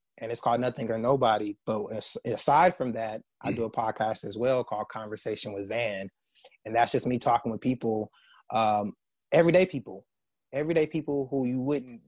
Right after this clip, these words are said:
typically hear tell their story. We all got a story, like I said. Man, I've talked to people who might be preachers now, but every preacher has a past. So I'm like, this preacher that who's a preacher now,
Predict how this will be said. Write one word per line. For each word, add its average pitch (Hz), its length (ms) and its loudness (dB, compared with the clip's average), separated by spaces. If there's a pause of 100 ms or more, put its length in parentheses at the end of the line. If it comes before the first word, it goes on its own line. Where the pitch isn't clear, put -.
typically 127 640 2
hear 139 440 4
tell 131 300 4
their 113 140 0
story. 107 500 0 (160)
We 123 200 -4
all 135 160 6
got 143 180 6
a - 40 0
story, 139 360 0
like 107 200 -6
I 113 60 -8
said. 127 340 -4
Man, 113 140 -10
I've 127 140 -4
talked - 320 2
to 117 100 -2
people 117 540 -2 (320)
who 139 200 6
might 131 260 6
be 117 100 0
preachers 156 560 4
now, 147 360 0
but 127 220 2
every 151 280 2
preacher 143 600 2 (200)
has 147 220 0
a 120 60 0
past. 143 540 2
So 131 140 2 (100)
I'm 180 140 4
like, 135 140 -2
this 156 140 0
preacher 196 400 2
that 143 160 2
who's 135 120 0
a 120 80 0
preacher 190 340 0
now, 170 380 0